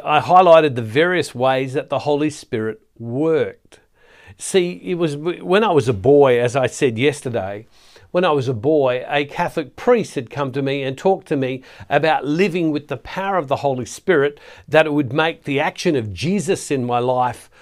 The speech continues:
more real, and it would connect me to the love of the Father and the Father's plan, and that the Father, Son, and Spirit, whilst three persons in one, were three persons.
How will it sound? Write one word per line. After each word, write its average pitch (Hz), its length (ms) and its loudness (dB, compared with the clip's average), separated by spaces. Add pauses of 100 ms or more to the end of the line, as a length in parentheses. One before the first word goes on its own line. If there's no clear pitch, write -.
(180)
more 131 260 4
real, 143 440 2
and 147 180 0
it 147 60 -2
would 139 200 -2
connect 165 380 -2
me 143 120 -2
to 139 120 -2
the 117 100 0
love 139 240 4
of 127 60 0
the 110 80 -4
Father 147 420 2
and 123 140 -2
the 123 60 -4
Father's 123 420 -2
plan, 165 640 -10 (540)
and 135 140 -2
that 143 120 -4
the 131 80 -4
Father, 156 360 2
Son, 139 280 0
and 117 100 -4
Spirit, 156 460 0
whilst 135 420 0
three 160 280 -2
persons 147 640 -2
in 175 300 0
one, 127 380 -2 (220)
were 147 140 6
three 147 400 -4
persons. 139 840 -2